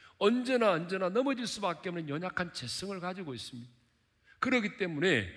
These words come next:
우리에게는 뭐가 필요하냐면 매일매일 하나님의 긍휼하심이 필요합니다. 하나님이 우리를 불쌍히 여겨주셔야 됩니다.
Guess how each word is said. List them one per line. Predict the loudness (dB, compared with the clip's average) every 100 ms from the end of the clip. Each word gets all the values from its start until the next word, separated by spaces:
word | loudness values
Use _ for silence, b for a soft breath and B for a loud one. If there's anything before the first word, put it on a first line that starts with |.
| B B
우리에게는 | 2 4 4 2 2
뭐가 | 4 2
필요하냐면 | 2 -2 -2 -2 -2 -4 2
매일매일 | 4 8 6 6 2 2 0
하나님의 | -4 -2 0 2 2 0
긍휼하심이 | -2 0 0 2 2 0 -2 -6
필요합니다. | -6 -8 -8 -10 -16 -20 B B B B
하나님이 | 6 8 10 8
우리를 | 4 4 4 2
불쌍히 | 0 0 4 4 6 6
여겨주셔야 | 6 6 4 4 2 2
됩니다. | 0 -4 -10